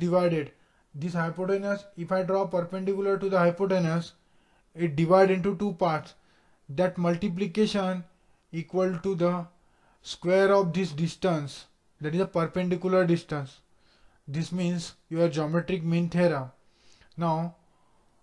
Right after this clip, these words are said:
this is a proof in a right angle triangle P Q R. This is a one triangle P Q R, where I draw one Q S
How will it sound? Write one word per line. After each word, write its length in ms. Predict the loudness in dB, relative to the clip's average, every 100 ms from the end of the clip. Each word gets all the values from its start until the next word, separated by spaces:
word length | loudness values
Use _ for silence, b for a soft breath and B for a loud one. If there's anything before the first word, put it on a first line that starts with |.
| _ -8
this 200 | -2 0
is 60 |
a 80 | 0
proof 420 | 4 4 6 2 -4 _ -8
in 140 | -2
a 80 | 2
right 200 | 4 4
angle 280 | 2 2 0
triangle 320 | 0 0 -2
P 220 | -2 -8
Q 240 | -4 2 4
R. 260 | 2 0 -8 _ _ -10
This 120 | -4
is 60 |
a 60 | -2
one 300 | -2 -4 -6
triangle 420 | -4 -2 -2 -2 -4
P 180 | -8
Q 240 | -6 -4 0
R, 260 | -2 -4 -10 _ _ _ _ _ _ _ -6
where 320 | 2 2 2 -6
I 160 | -2 -2
draw 440 | 4 6 8 6
one 240 | 4 0 -2
Q 380 | -2 2 4
S 240 | 4 2